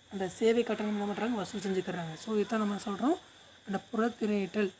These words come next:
அப்படின்னு சொல்லி சொல்றாங்க. ஓகே, புறத்திணையிட்டல் முறை எப்படி வந்து செயல்முறை பண்-, பண்டு-, அந்த நடைமுறையில் இருக்குன்னு சொல்லி பார்த்தீங்கன்னா, ஒன்று தேவைகளை புரிந்து கொள்ளுதல், இரண்டாவது விளம்பரம் மற்றும் மூலம்,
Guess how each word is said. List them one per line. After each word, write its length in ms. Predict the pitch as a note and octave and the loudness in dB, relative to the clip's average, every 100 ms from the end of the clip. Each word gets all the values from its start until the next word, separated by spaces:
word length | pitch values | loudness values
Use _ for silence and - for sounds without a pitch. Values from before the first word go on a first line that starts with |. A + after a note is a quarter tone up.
| - | -8
அப்படின்னு 240 | F#3+ F3 F#3 | -6 -2 -2
சொல்லி 140 | B3 | -2
சொல்றாங்க. 360 | - F#3 E3+ D#3 - - | -2 -4 -4 -8 -12 -8
ஓகே, 200 | - C#4+ - - - - - - - | 0 0 0 -12 -20 -20 -20 -18 4
புறத்திணையிட்டல் 640 | B3+ C4 C4+ B3+ B3+ A3+ | 6 8 6 6 4 6
முறை 200 | A3+ A3 | 6 6
எப்படி 260 | F#3+ A3+ A3+ | 6 4 4
வந்து 160 | G#3+ | 4
செயல்முறை 520 | G#3+ G#3 G#3 G3+ G3 F3 | 2 2 2 2 0 0
பண்-, 320 | G3 F3+ G3 - - - | -2 -2 -4 -8 -16 -2
பண்டு-, 280 | G3+ G3 G3 - G#3 | 0 2 0 -4 -4
அந்த 200 | G3 F#3+ | -2 0
நடைமுறையில் 460 | F#3+ G#3+ G#3 F#3+ | 4 6 6 4
இருக்குன்னு 300 | F#3 F3+ F#3 | 0 -2 -4
சொல்லி 140 | F#3 F#3 | -4 -4
பார்த்தீங்கன்னா, 380 | E3+ F3 F#3 D4 - - - - - | -6 -4 -2 -4 -8 -20 -20 -10 -2
ஒன்று 320 | G3+ F#3 A3 - - - - - - | -2 2 0 0 -8 -20 -20 -18 2
தேவைகளை 480 | B3 C4 C4 A#3 B3+ | 6 6 6 4 2
புரிந்து 360 | B3 G#3+ G#3 | 2 2 2
கொள்ளுதல், 400 | G3 F#3 G3+ C#4+ - - - - | 2 0 2 0 -2 -16 -20 -10
இரண்டாவது 400 | A#3+ A3 A3 G#3+ | -2 2 4 2
விளம்பரம் 320 | G#3 G#3+ A3 | 2 2 2
மற்றும் 300 | G#3 F#3 A3+ | 0 0 -2
மூலம், 420 | G3+ F#3 F#3 G3+ | 0 0 0 2